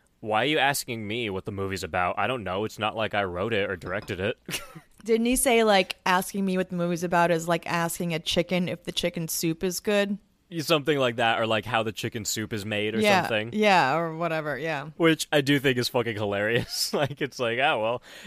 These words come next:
Speaker 1: And he did say that he kind of just, like, it came out of his mind, and he just put shit down, and he didn't question it. So maybe, like, maybe us looking into it too much is a little outlandish. Like, maybe there isn't much l-,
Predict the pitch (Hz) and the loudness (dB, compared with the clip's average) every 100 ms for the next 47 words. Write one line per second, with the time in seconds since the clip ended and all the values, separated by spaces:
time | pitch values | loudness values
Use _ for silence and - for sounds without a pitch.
0 | - 165 175 196 208 180 170 160 135 127 | 2 2 4 0 -2 2 2 2 -2 -6
1 | 135 131 131 120 123 - 110 117 113 135 | -4 -4 -4 -2 -4 -2 -4 -4 -8 -6
2 | 123 123 120 113 107 101 98 101 - 107 | -2 -2 -2 -4 -2 -2 -2 -4 -8 -8
3 | 101 104 - 120 - 110 101 95 95 95 | -8 -10 -8 -10 -8 -6 -2 -2 -2 -6
4 | 90 95 87 - 90 - 98 104 - 101 | -6 -8 -6 -6 -6 -4 -6 -6 -6 -4
5 | 104 123 156 139 110 107 - _ _ _ | -2 -4 -4 -2 -2 -4 -10 _ _ _
6 | _ _ 117 147 196 131 143 117 120 117 | _ _ -2 0 0 -2 -2 -2 -6 -6
7 | 104 104 127 113 123 117 110 - - _ | -8 -6 -6 -6 -6 -6 -6 -8 -14 _
8 | _ 101 101 123 143 - - _ _ _ | _ -8 -6 -6 -8 -10 -12 _ _ _
9 | _ _ _ 143 165 175 160 175 180 190 | _ _ _ 2 4 4 2 2 -2 -4
10 | 185 139 113 117 131 143 170 143 - 143 | -4 -4 -4 -4 -4 -4 -4 -4 -2 -4
11 | 135 139 131 131 - 120 | -4 -6 -6 -8 -8 -12